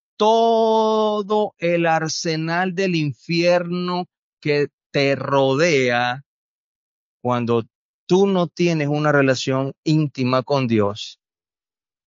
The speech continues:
y pides ayuda a Dios. Hay toda una oscuridad a tu alrededor.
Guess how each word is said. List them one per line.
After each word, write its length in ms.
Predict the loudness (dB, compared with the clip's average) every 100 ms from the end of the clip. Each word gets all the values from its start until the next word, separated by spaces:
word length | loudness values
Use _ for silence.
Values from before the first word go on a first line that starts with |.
| _
y 140 | -4 -2
pides 380 | 2 4 4 2
ayuda 640 | 0 -2 -4 -8 -16 -20 _ _ _ _
a 140 | -2 -2
Dios. 600 | -2 -8 -12 -14 -18 _ _ _ _ _ _ _ -4
Hay 340 | 0 0 -2 _ _
toda 420 | 0 2 2 2
una 280 | 0 2 2
oscuridad 960 | 0 -2 -2 0 0 0 0 0 0
a 60 | -2
tu 240 | 0 2
alrededor. 840 | 2 2 0 0 0 0 0 0 -2